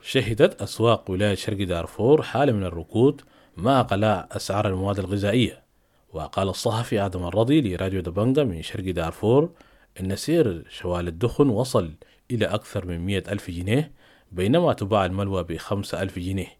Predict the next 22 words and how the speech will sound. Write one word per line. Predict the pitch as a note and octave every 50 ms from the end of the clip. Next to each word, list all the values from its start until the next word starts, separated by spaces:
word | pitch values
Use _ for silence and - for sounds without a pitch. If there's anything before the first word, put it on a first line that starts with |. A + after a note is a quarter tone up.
| _ _ _ _ _ -
وأضاف | F#2 E2 D#2 E2 E2+ - A2 B2+ D3+ D3+ -
أن | B2 G#2 G2 F#2+ E2+ D#2+ D#2+
شوال | - - - F#2 F2 - -
السكر | - - - A#2+ B2 - - C#3 B2+
زنة | G#2 G#2+ G2 F#2+
خمسين | - - - F2 E2 - - A2 G#2 F#2+
كيلو | - A#2 C3 C3 A2 G2+
وصل | B2+ B2+ - G#2+
إلى | F2+ E2+ F#2 F2+ F2 F2
مائة | G2+ G#2 G2 -
ألف | A2 G#2+ - - F2
جنيه، | E2 F2 F#2 G#2+ B2 D3+ D#3+ - _ _ _ _ _ _ _ _ -
وشوال | F2 A2+ B2 A#2+ - A2+ G2+ G2 F#2+
الدقيق | F#2+ F2 F#2 G2 G2 B2+ C#3 A#2+ G#2+ - _ _ _ -
زنة | F2+ F2 A2+ C3 B2+ A2
خمسة | - - - A#2 G#2 -
وعشرين | - - G#2+ G#2 G#2+ G#2
كيلو | - - G#2+ G2+ F#2+ F#2+ F#2+ F#2+ G#2 - _ _ _ _ -
بحوالي | G#2 G2 F2+ F#2+ F#2 F#2+ G2 G2 G#2 A2 G2+
أربعين | F#2+ F#2 F2+ G2+ G#2 G#2+ F#2+
ألف | G#2+ G#2 - - F#2+
جنيه، | F2+ G2 G#2 G2 -